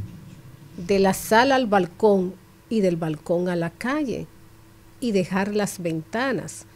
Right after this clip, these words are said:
porque las mujeres del siglo diecinueve fueron mujeres de habitación, de sala, de ventana y de balcón. Y las mujeres del siglo veinte fueron las mujeres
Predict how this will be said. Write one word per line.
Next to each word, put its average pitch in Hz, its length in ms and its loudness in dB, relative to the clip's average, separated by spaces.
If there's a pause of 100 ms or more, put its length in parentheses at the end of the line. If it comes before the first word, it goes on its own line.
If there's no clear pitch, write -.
(440)
porque 220 440 4
las 220 300 4
mujeres 247 400 4
del 294 140 2
siglo 285 320 0
diecinueve 233 1080 -2
fueron 240 280 0
mujeres 220 640 0 (320)
de 202 220 0
habitación, 233 880 0 (420)
de 202 240 2
sala, 196 640 0 (160)
de 190 220 -2
ventana 196 580 0
y 180 80 0
de 165 80 -2
balcón. 147 560 -6 (640)
Y 202 80 -2
las 196 220 2
mujeres 208 380 6
del 254 120 4
siglo 247 380 0
veinte 208 440 2 (220)
fueron 220 520 4
las 247 220 2
mujeres 220 640 0